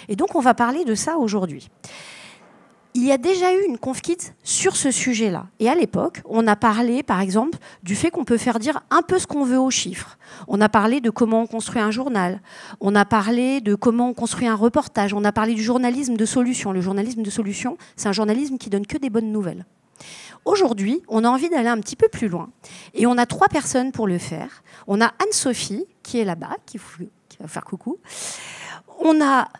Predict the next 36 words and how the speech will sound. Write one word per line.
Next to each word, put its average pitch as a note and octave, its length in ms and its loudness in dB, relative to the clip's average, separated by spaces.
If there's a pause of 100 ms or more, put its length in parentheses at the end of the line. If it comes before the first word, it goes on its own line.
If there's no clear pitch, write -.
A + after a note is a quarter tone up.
Benoît, G#3 600 4 (160)
qui D4 280 0
n'est A3 100 0
pas D#4 140 4
encore C#4+ 200 0
arrivé, A3 280 2
mais C4 160 4
qui F4+ 160 -2
ne C4+ 40 -2
va G#3+ 100 2
pas F3+ 120 -4
tarder. F3+ 360 -4 (160)
Et C#4+ 200 0
on A3 160 0
a D#4+ 80 4
Mariette. G3 600 -2
Alors, F3+ 260 0
Anne-Sophie, C#4 720 0 (400)
elle, C4 160 4 (160)
elle G#3 140 2
va A3+ 120 6
nous B3 120 2
parler D#4+ 300 0
du A3 120 0
métier C#4 320 -2
de B3+ 40 -6
journaliste. A#3 540 -2
Elle F3+ 80 -4
va F3+ 80 0
vous G3 140 -2
expliquer C#4 360 -8
ce - 80 -8
que A3 120 -4
c'est C4 160 -4
qu'être - 280 -8
journaliste. G3 600 -6